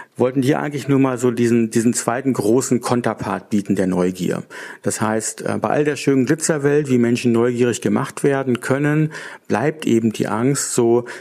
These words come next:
dieses große Damoklesschwert, was auf gar keinen Fall vergessen werden sollte und was du als eigene Art der Neugier,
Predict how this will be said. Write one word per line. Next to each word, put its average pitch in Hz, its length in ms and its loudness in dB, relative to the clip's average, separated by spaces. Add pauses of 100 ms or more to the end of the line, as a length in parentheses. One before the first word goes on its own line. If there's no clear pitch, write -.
(160)
dieses 107 240 0
große 131 420 2
Damoklesschwert, 127 1080 -2
was 117 180 -4
auf - 120 -6
gar 117 120 -2
keinen 117 240 -4
Fall 110 220 -2
vergessen 139 480 -2
werden 139 240 0
sollte 139 440 2
und 123 220 0
was 120 160 -4
du 120 140 0
als - 240 -4
eigene 147 420 0
Art 123 400 -4
der 117 120 2
Neugier, 123 840 2